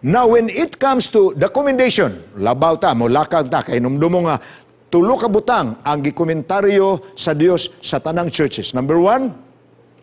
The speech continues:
ang iyang commendation. Mao na'y butang akong nahibaw-an nimo. Maayo ka, ining butanga. He said that to Ephesus. He said that to Smyrna. Now let's listen to what was God's commendation for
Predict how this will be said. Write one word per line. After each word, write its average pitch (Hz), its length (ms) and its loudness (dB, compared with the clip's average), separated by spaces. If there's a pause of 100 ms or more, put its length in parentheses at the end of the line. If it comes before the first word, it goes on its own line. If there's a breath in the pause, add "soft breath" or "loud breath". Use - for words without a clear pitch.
(260)
ang 190 80 0
iyang 214 240 0
commendation. 190 560 2 (1300)
Mao 127 100 0
na'y 156 140 0
butang 165 320 0
akong 160 320 -2
nahibaw-an 165 480 2
nimo. 180 320 0
Maayo 160 400 2
ka, 190 160 0
ining 156 240 -2
butanga. 165 540 -2 (320 soft breath)
He - 80 -8
said 208 400 0
that 220 160 0
to - 80 -2
Ephesus. 185 560 0 (240 loud breath)
He 131 80 -2
said 226 240 2
that 196 160 -2
to 180 80 2
Smyrna. 220 480 0 (160 loud breath)
Now 190 160 0
let's 196 320 2
listen 214 320 2
to 185 80 0
what 214 240 2
was 208 400 -2
God's 190 400 0
commendation 175 800 0 (160 loud breath)
for 175 560 2